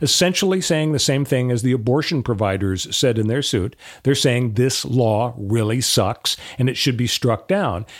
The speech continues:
And the U S Supreme Court has agreed to hear both suits, the D O J suit and the providers suit, at an oral argument on November one. But the issue,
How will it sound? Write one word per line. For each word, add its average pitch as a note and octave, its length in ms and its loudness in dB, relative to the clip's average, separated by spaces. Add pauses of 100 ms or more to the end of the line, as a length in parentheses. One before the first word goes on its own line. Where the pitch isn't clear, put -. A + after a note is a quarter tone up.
(100)
And D3 120 4
the E3+ 40 4
U E3+ 120 4
S F#3 80 -2
Supreme A3+ 360 0
Court D3 240 2
has C#3+ 100 -2
agreed D3+ 280 0
to D#3 60 2
hear D#3+ 160 0
both F3 300 2
suits, A#2 440 -2
the G#2 220 0
D G2+ 240 0
O F2 80 -2
J D3+ 220 0
suit F3 320 0 (260)
and A#2 180 0
the F#2+ 60 -2
providers D#3 680 0
suit, C#3+ 240 0 (400)
at D#3 140 4
an G#3+ 120 0
oral F3+ 240 2
argument C#3 380 0
on B2+ 180 0
November A#2+ 380 0
one. A#2 420 0 (440)
But D3+ 160 2
the F3 160 2
issue, A#3 580 2